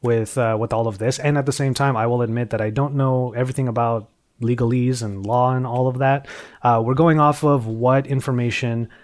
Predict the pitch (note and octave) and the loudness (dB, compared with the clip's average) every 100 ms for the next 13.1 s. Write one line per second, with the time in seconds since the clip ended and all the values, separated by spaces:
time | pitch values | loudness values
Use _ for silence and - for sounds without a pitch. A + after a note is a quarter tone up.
0 | _ _ B2 C#3 B2+ B2+ C3+ A#2+ - E3 | _ _ 0 2 2 0 2 2 2 2
1 | C#3+ C3 A2+ A2 - A#2+ A#2 A2+ G#2 G#2 | 2 2 0 -2 -4 -4 -2 -4 -4 -4
2 | - A2 G#2+ - G#2+ G#2+ A2+ G#2 A#2+ A2+ | -2 -2 -2 -6 -6 -4 -4 -6 -6 -4
3 | G#2+ - A2+ G#2 G#2+ G#2 G2+ G2 - - | -6 -6 -6 -4 -6 -4 -4 -6 -12 -20
4 | - _ A2 G#2 G2 - B2+ A2+ A2 G#2 | -20 _ -2 -2 -4 -2 0 0 -2 -4
5 | F#2+ G2 G2+ - - _ - G3 G3+ G#3 | -4 -12 -14 -20 -20 _ -2 2 4 4
6 | D4+ - - F#3+ A3 D#4 D4 - E3 A2+ | 4 0 2 4 6 6 4 2 2 0
7 | F#2+ F#2 - - D3+ D#3 C3 - G3 G3+ | -4 -14 -18 -6 2 2 2 2 4 6
8 | E3+ C3+ C3 B2+ A#2+ A2+ A2+ - B2+ A#2+ | 4 2 2 0 0 0 -4 -4 -4 -4
9 | G#2+ A2 G#2 G2+ G2 - - _ - _ | -4 -4 -4 -6 -10 -18 -20 _ -20 _
10 | _ D3 D3+ C#3+ C#3 C3 A#2+ A#2+ A2 A2 | _ 2 4 4 2 2 0 0 -2 -2
11 | B2 A#2 A#2 A2 A2 G#2+ G2+ - G2 G2 | -4 -2 -4 -4 -4 -4 -6 -8 -10 -10
12 | F#2+ G2+ - - - - A#2 A#2 A2 G2 | -12 -14 -16 -20 -20 -2 4 4 4 -2
13 | F2+ | -14